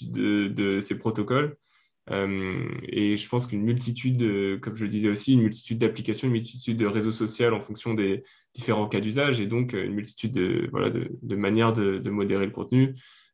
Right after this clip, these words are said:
euh, de créer du contenu même, de, même de créer des services autour, autour de ces protocoles, et cetera.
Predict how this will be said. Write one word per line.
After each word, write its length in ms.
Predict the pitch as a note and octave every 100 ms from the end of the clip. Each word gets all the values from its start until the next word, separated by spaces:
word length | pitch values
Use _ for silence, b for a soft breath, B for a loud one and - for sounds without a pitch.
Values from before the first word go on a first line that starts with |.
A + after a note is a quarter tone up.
| -
euh, 200 | F#2 F2+
de 100 | F2+
créer 380 | F2+ - B2+ B2+
du 100 | A#2+
contenu 300 | A2+ A2+ G#2+
même, 400 | G2+ G#2+ A#2 G#2
de, 320 | F2 E2 E2 E2 - -
même 180 | G#2
de 100 | G2+
créer 200 | G2+ A#2+
des 100 | A2
services 440 | G#2+ G2+ G2+ G#2+ -
autour, 240 | - G#2
autour 340 | G2+ G2+ - G2
de 60 |
ces 160 | - F#2
protocoles, 480 | - G2+ G2+ G#2+ A2
et 60 |
cetera. 380 | - - G#2